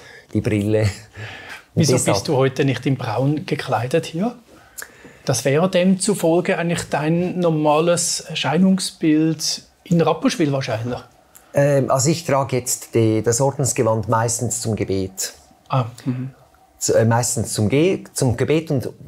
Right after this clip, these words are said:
Speaker 1: je nach Arbeit, je nach Einsatz, den ich habe.
Speaker 2: Mhm.
Speaker 1: Wenn ich an der Uni Luzern unterrichte, dann bin ich so.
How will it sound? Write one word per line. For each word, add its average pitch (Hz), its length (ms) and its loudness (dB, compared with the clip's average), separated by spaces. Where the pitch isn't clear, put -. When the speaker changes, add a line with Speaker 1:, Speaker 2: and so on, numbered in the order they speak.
Speaker 1:
je 139 220 2
nach 120 180 0
Arbeit, 113 480 0
je 123 140 2
nach 113 160 -2
Einsatz, 110 500 -2
den 98 180 -2
ich - 160 -6
habe. 95 300 -6
Speaker 2:
Mhm. 120 220 -2
Speaker 1:
Wenn 120 100 2
ich 127 160 -2
an 120 80 2
der 117 120 0
Uni 135 180 2
Luzern 117 480 0
unterrichte, 113 800 -2
dann 101 300 -4
bin 101 240 -4
ich 104 200 -6
so. 78 220 -8